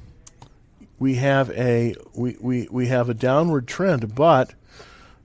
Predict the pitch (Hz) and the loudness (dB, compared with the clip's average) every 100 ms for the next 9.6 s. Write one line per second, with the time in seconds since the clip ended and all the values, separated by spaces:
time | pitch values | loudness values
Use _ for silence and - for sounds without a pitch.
0 | - 131 123 113 131 151 156 143 131 135 | -6 -2 0 2 6 8 6 2 -2 -4
1 | - 165 196 190 143 110 113 101 104 92 | -2 0 0 2 0 0 -2 -2 -6 -8
2 | 78 _ - - - - 123 123 120 - | -12 _ -20 -20 -20 -6 -4 -2 -4 0
3 | 135 147 - 147 131 127 127 117 120 - | 2 2 2 2 2 0 -2 -2 -4 -6
4 | - 135 139 131 123 151 143 - 107 98 | -2 0 2 0 0 2 2 2 -4 -4
5 | 110 104 - - - - - 120 - 104 | -6 -8 -12 -20 -20 -20 -8 -6 -6 0
6 | 131 175 170 123 117 113 113 113 - 113 | 4 4 4 0 -2 -4 -6 -10 -8 -6
7 | 110 - - 123 127 123 123 - 113 - | -6 -8 -10 -6 -4 -2 -4 -2 -8 -4
8 | 117 113 107 - - - - - - - | -2 0 0 -4 -16 -20 -20 -20 -20 -8
9 | - 117 107 104 101 - | -2 2 2 0 -2 -8